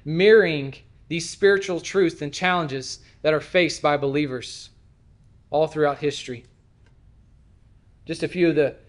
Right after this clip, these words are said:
spiritual truths that this amazing story relates to us is that the journey, that there is a journey of salvation.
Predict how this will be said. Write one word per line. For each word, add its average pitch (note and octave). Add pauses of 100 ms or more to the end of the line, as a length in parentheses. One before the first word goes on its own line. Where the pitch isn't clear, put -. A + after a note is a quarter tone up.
(120)
spiritual F3+
truths F3+
that D3+ (200)
this - (640)
amazing D#3+
story E3
relates E3
to F3
us F3
is D3+
that D#3
the D3
journey, F3 (800)
that D3
there F3
is D#3
a C#3+
journey D3 (100)
of C#3
salvation. C3+